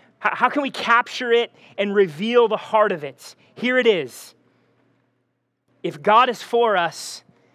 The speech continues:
who can be against us? Th-, this is the heart of Romans eight.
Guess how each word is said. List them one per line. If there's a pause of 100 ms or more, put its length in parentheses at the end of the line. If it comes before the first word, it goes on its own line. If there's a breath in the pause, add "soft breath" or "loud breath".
(340 soft breath)
who
can
be
against
us? (1160 soft breath)
Th-,
this
is
the
heart
of
Romans
eight.